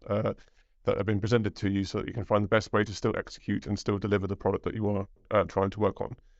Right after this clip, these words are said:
Um, and there's the sort of the, uh, as much as you kind of can lean into the organization part of it, there is still always going to be unexpected things that happen that you need to sort of, uh,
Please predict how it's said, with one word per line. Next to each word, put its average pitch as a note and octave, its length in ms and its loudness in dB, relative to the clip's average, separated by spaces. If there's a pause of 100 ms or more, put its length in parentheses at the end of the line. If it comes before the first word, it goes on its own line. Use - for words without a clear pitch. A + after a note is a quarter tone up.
(600)
Um, G2 280 4
and G#2 140 4
there's G#2 160 2
the G2+ 80 -8
sort - 160 0
of G#2 160 -2
the, A2 340 0
uh, G#2 380 4 (340)
as A2 120 -2
much B2 180 0
as A2 100 0
you A2+ 140 2
kind A#2 140 2
of - 240 -6
can B2 120 2
lean A#2+ 140 4
into A#2+ 140 2
the A#2+ 60 -4
organization A#2 440 0
part G#2+ 260 0 (460)
of G2+ 60 2
it, A2 140 2
there G#2+ 180 4
is G#2+ 120 0
still A#2+ 220 0
always A2+ 300 0
going A2 160 2
to F#2+ 60 0
be G#2 100 0
unexpected G#2+ 500 2
things G2 160 0
that A2 80 -4
happen G2+ 240 2
that G2 120 0
you G2 100 0
need G2 100 2
to G2+ 80 -8
sort - 160 -4
of, F#2+ 180 -6
uh, G2+ 200 2